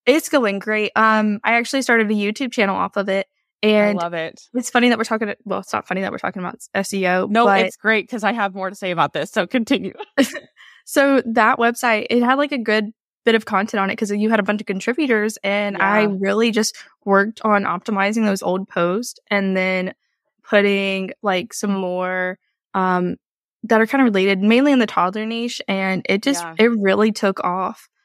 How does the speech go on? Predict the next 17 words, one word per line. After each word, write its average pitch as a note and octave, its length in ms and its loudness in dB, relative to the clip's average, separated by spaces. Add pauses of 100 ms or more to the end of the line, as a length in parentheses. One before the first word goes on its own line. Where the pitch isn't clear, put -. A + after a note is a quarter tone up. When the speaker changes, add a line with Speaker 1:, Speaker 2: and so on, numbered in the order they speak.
(240)
Speaker 1:
Um, G3 320 4
Speaker 2:
I G3 180 -2
love F#3+ 460 -14
that. G3 420 -14
Speaker 1:
I G#3+ 80 2
think B3 340 2
this G#3 400 0
month G3 280 2
we G#3+ 80 0
hit G#3 120 -2
about - 220 -4
three G3+ 120 -6
hundred G#3 180 0
dollars G3 400 -2
in G3+ 60 -4
affiliate F#3+ 400 -2
earnings A#3+ 560 -4